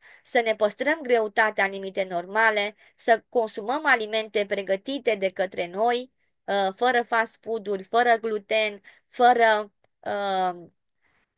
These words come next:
lactate, fără dulciuri,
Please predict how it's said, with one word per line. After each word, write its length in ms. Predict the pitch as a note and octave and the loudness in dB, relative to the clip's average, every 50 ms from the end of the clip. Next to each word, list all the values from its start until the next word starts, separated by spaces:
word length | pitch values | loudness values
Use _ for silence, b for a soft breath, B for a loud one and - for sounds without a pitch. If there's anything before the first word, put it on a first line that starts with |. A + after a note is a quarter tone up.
| _ _ | _ _
lactate, 1200 | - - A#3+ B3 A#3 A#3 - - - - B3+ A#3+ A3+ A3+ A3+ - A3+ G#3+ G#3+ G#3+ G#3+ G#3+ - _ - - | -4 0 2 2 2 2 -2 -6 0 4 4 4 4 4 2 0 2 2 2 2 0 -2 -4 _ -20 -20
fără 800 | - - - _ A#3+ A#3+ B3 C4 C#4 C4+ B3 A#3+ A#3 A#3 A#3 - _ | -20 -20 -10 _ 2 2 4 4 2 2 2 4 4 4 2 0 _
dulciuri, 840 | - A3 G3+ F#3+ B3+ B3 B3 B3 G#3 - - B3 B3 B3 B3+ C4 | -10 -16 -10 -6 -4 -4 -4 -4 -6 -8 -4 0 0 0 0 -2